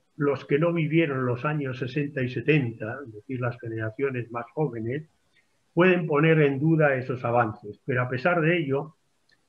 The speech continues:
una parte importante de nuestra sociedad actual ha venido acuñando el término de régimen del setenta y ocho para referirse con espíritu crítico al cambio político de la Constitución promulgada en diciembre del setenta y ocho.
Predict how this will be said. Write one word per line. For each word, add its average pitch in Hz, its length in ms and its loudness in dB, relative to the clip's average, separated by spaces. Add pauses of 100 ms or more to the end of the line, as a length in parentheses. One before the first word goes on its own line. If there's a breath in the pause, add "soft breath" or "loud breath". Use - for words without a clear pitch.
(240)
una 165 240 4
parte 160 640 0 (640)
importante 156 720 0
de 123 100 0
nuestra 143 260 -4
sociedad 131 420 -4
actual 143 500 -4
ha 135 100 -2
venido 139 400 -4
acuñando 131 600 -8
el 123 120 -6
término 135 480 -4
de 120 160 -8
régimen 131 420 -6
del 120 160 -6
setenta 123 440 -10
y 139 100 -6
ocho 156 440 -6 (580)
para 170 240 2
referirse 160 680 2
con 131 200 -2
espíritu 156 520 -2
crítico 143 540 -2
al 127 140 0
cambio 143 360 -2
político 139 460 -6
de 131 80 -4
la 123 140 -6
Constitución 123 680 -8
promulgada 127 640 -6
en 131 80 -6
diciembre 127 460 -8
del 120 160 -8
setenta 110 480 -16
y 107 80 -20
ocho. - 260 -20